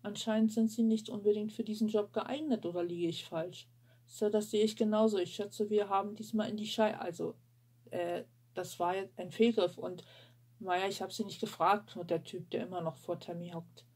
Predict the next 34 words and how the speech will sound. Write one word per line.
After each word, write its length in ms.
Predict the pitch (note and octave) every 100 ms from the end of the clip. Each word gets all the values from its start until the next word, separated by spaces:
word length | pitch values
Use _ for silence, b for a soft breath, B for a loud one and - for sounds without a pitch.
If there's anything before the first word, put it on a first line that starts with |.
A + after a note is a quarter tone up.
| b b _
sie 140 | G#3+
immer 200 | G#3 A3
noch 160 | F#3+ F3+
fixiert 640 | - F3 - F#3 F3+ -
und 120 | - A3
immer 220 | A3+ G#3+
noch 180 | F3+ F3+
weder 200 | F3+ E3+
lacht 300 | F3+ - -
noch 140 | E3+
sauer 400 | - E3+ E3 E3
wird. 260 | E3+ E3+ - B B B
Sie 160 | - A3
spürt, 440 | - C#4+ C#4+ -
wie 140 | A3 - -
das 220 | A3 G#3
Blut 340 | - C4+ C#4+ -
ihre 260 | G#3 F3+
Wangen 300 | E3+ F#3 G3
flutet. 580 | F3 - - F3 F3+ -
Kurzzeitig 640 | - B3+ C4 - F3 - -
war 140 | D#3+
es 120 | F3
verschwunden, 680 | - - - - A#3 G#3+ E3 B B _
kann 180 | B3+
sich 240 | A3+ G#3 -
aber 220 | F3 F3
einer 260 | F3 F3 F3
gewissen 440 | F3 F3 - A#3
diebischen 420 | A3 D#3+ E3+ A#3
Freude 460 | A3 - D3+ D3+ F3
nicht 260 | D#3+ - -
ganz 220 | F3+ E3+
verwehren. 440 | A3 A3 C4 A3+